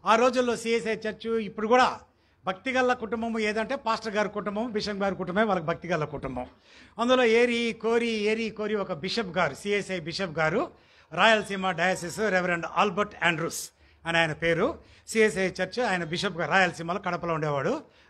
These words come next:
రాజశేఖర రెడ్డి వాళ్ళకు దగ్గర దంప సంబంధం. చూసి, చూసి, చూసి ఆయన కూతురుని తీసుకొచ్చి నాకు చేసింది. మా పెళ్ళి అయిపోయింది సిఎస్ఐ చర్చ్ పాకాల్లో. నాకు ఒక భయం పుట్టుకొచ్చింది,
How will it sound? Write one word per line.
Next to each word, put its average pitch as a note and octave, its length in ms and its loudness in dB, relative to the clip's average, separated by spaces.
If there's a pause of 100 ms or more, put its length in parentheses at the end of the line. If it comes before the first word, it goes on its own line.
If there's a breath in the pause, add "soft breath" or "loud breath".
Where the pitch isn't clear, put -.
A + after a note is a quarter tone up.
రాజశేఖర G3+ 400 0
రెడ్డి F3 180 -6
వాళ్ళకు G#3+ 560 -4
దగ్గర E3+ 260 -2
దంప C#3 240 -6
సంబంధం. C3+ 440 -6 (960 soft breath)
చూసి, A#3 400 0
చూసి, G#3+ 340 -4
చూసి E3 440 -4 (380 soft breath)
ఆయన E3+ 180 2
కూతురుని G#3 440 -4
తీసుకొచ్చి F3 420 -8
నాకు C#3+ 140 -4
చేసింది. A#2 340 -10 (1000 soft breath)
మా E3 120 2
పెళ్ళి G3+ 280 0
అయిపోయింది F3 540 -2
సిఎస్ఐ F3 380 -4
చర్చ్ D#3 380 -10
పాకాల్లో. D#3 580 0 (420 soft breath)
నాకు G#3+ 280 4
ఒక F#3+ 120 -4
భయం F3 280 -4
పుట్టుకొచ్చింది, C3+ 600 -14